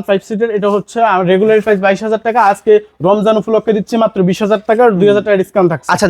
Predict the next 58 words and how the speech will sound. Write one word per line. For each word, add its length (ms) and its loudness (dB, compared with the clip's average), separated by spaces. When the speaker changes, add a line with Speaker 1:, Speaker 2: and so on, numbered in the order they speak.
Speaker 2:
নিচে 280 0
এগুলো 240 2
থাকতেছে 360 -2
কি? 160 -4
এটা 140 0
কি 60 -4
Speaker 1:
এটা 100 2
কিন্তু 60 0
Speaker 2:
মানুষের 280 2
Speaker 1:
এমডিএফ 320 0
এর 120 -4
চাপ 200 0
করা 140 -2
Speaker 2:
আ, 60 2
Speaker 1:
আছে, 200 -2
Speaker 2:
এমডিএফ 220 0
Speaker 1:
হ্যাঁ। 80 2
Speaker 2:
এর 60 -8
চাপ 160 0
করা 80 0
Speaker 1:
সামনে 80 0
Speaker 2:
থাকতেছে। 80 -4
Speaker 1:
কিন্তু 200 -6
এমডিএফ 240 0
এর 40 -6
Speaker 2:
আচ্ছা, 100 -8
Speaker 1:
চাপ 80 -4
Speaker 2:
আচ্ছা, 100 -10
Speaker 1:
করা 100 -2
Speaker 2:
আচ্ছা, 120 -6
Speaker 1:
আছে, 80 -8
Speaker 2:
আচ্ছা। 100 -6
Speaker 1:
অনেক 20 -12
নিখুঁতভাবে 500 -4
ফিনিশিং 340 -4
দেওয়া 140 4
আছে। 100 2
Speaker 2:
আচ্ছা, 220 -6
আচ্ছা, 420 -16
আচ্ছা, 180 -20
আচ্ছা। 140 -18
তারপরে 320 2
এই 120 2
সোফাটা 340 -2
দেখা 160 -4
যাইতেছে 340 -8
গোলাপি 300 -2
সুন্দরী, 380 -2
বা 80 2
এটা, 120 -2
Speaker 1:
জি। 60 2
Speaker 2:
এটার 240 -2
প্রাইস 200 0
কিরকম 220 -6
Speaker 1:
এটার 120 0
Speaker 2:
রাখছেন? 160 -4
Speaker 1:
প্রাইসটা 280 -2
দিচ্ছে 180 -4